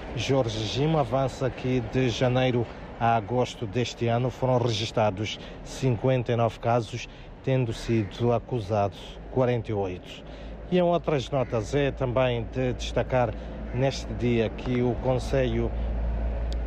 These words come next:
Nacional de Avaliação de Qualidade do Ensino Superior, cnac, e o Instituto Superior Politécnico do Songo assinam hoje um memorando de entendimento para a instalação do Centro de Referência em Qualidade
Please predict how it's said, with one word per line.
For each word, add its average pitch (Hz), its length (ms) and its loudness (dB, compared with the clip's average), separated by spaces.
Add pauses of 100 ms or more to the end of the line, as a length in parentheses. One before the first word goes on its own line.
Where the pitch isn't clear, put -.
Nacional 127 600 2
de 127 320 0
Avaliação 117 600 2
de 120 300 2
Qualidade 113 540 2 (500)
do 127 80 2
Ensino 120 480 0
Superior, 117 560 2
cnac, 113 500 -2 (340)
e 117 60 0
o 120 40 2
Instituto 120 340 0
Superior 120 420 2
Politécnico 117 800 -2
do 104 180 -4
Songo 131 480 0 (340)
assinam 123 460 2
hoje 120 460 4
um 120 100 -2
memorando 123 580 2
de 98 160 -2
entendimento 117 720 0 (340)
para 135 120 2
a - 20 4
instalação 120 600 0
do 107 140 -6
Centro 113 520 0
de 117 340 2
Referência 120 640 0
em 110 80 0
Qualidade 110 520 0